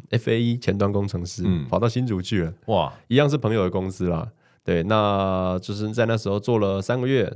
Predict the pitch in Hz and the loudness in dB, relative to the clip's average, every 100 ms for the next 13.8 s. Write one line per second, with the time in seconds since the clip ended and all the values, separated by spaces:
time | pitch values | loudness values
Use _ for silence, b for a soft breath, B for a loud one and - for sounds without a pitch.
0 | 113 104 107 104 147 127 143 139 107 - | -6 -2 0 2 2 2 2 0 0 0
1 | 117 92 - - 120 131 120 95 98 104 | 0 -2 -8 -4 -2 0 0 0 2 2
2 | 101 117 117 104 95 107 98 107 110 98 | 2 2 2 0 2 2 2 0 0 0
3 | 92 107 98 87 90 101 95 104 95 101 | -2 -2 -2 -2 0 0 0 0 0 -2
4 | 90 85 85 - - - 127 110 95 101 | 0 -2 -4 -4 -6 -6 0 0 0 -4
5 | 80 80 73 67 58 - - 90 - 98 | -4 -4 -4 -4 -8 -8 -2 0 2 2
6 | 92 87 85 92 87 95 - 92 90 87 | 2 2 0 -2 -2 -4 -2 0 0 -2
7 | 87 85 85 101 87 85 101 b b - | -4 -4 -2 -2 -2 -6 -10 b b -8
8 | - 85 - 101 123 95 104 104 87 82 | -4 -4 -4 -2 2 2 0 -4 -6 -8
9 | - 87 107 - 82 82 - _ 104 110 | -8 -8 -8 -8 -8 -8 -16 _ -10 -6
10 | 98 - 98 95 98 101 101 104 113 117 | -6 0 2 2 2 2 2 0 2 2
11 | 104 110 113 101 85 101 85 90 90 82 | 2 0 -2 -4 -6 -6 -6 -4 -4 -4
12 | - - 104 71 - 165 - 214 - 190 | -6 0 2 2 2 -2 2 -2 0 -4
13 | 151 143 110 101 110 139 139 | 0 2 4 4 2 4 2